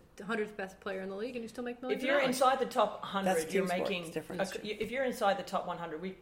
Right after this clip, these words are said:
Speaker 2: we could look it up, but you're making a, a, a couple hundred a year at least.
Speaker 3: Well, now you know the players want more than a hundred players taken care of because you've got a hundred twenty-eight in the, in the major draws.
Speaker 1: Yeah.
Speaker 2: Yeah. I mean, they're,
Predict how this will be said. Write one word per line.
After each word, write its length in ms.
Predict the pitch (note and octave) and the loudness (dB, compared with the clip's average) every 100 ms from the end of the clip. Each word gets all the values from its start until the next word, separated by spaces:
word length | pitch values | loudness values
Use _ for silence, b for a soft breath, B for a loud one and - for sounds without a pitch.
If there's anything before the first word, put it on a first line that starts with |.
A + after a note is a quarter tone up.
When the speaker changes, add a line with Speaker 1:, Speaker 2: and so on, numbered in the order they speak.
| - | -10
Speaker 2:
we 100 | F#3+ | -8
could 180 | G3+ E3+ | -6 -4
look 160 | E3 | -4
it 80 | D#3+ | -4
up, 180 | D3 - | -6 -6
but 100 | E3 | -10
you're 100 | E3+ | -6
making 400 | E3+ E3 E3+ D3+ - | -4 -6 -8 -10 -8
a, 40 | |
a, 320 | - - - | -8 -8 -10
a 20 | |
couple 280 | D#3+ D#3+ - | -8 -8 -8
hundred 320 | - D3 C#3 | -8 -10 -10
a 40 | C#3 | -12
year 240 | C#3 - - - - | -12 -12 -14 -20 -18
at 60 | D#3 | -14
least. 360 | B2+ - - - - B B B B _ - | -12 -12 -16 -20 -20 B B B B _ 4
Speaker 3:
Well, 120 | F#3+ | 8
now 80 | G3 | 8
you 180 | G3 | 6
know 160 | G3 G#3+ | 8 8
the 80 | A3 | 8
players 300 | - F3+ F3 | 6 6 6
want 160 | E3 | 2
more 180 | D#3+ E3 | 4 4
than 160 | E3 D#3+ | 4 -2
a 40 | |
hundred 300 | D#3 D#3+ D3+ | -2 -2 -2
players 320 | - D#3+ D#3 | -2 0 -2
taken 240 | - E3 - | -4 -6 0
care 200 | A#3+ A#3 | 4 6
of 80 | F#3 | 6
because 220 | E3 E3+ | 0 -2
you've 100 | F3 | 2
got 120 | F3 | 2
a 60 | E3+ | 2
hundred 280 | F#3 E3+ | 2 2
twenty-eight 420 | E3 E3+ E3 E3+ E3 | 2 -2 0 -2 -2
in 40 | |
the, 220 | D#3 D#3+ | -4 -2
in 80 | D#3+ | -2
the 60 | D#3 | -2
major 320 | D#3 D3+ D#3 | -2 -2 -2
draws. 420 | D#3+ F#3+ - - - | 0 0 -2 -6 -8
Speaker 1:
Yeah. 160 | F3 - - - - - F3+ F3+ | -8 -8 -18 -20 -20 -18 -18 -14
Speaker 2:
Yeah. 220 | F3+ C#4 - - - | -8 -8 -8 -12 -10
I 80 | G3 | -4
mean, 200 | G#3+ A3 | -2 2
they're, 160 | A#3+ | 4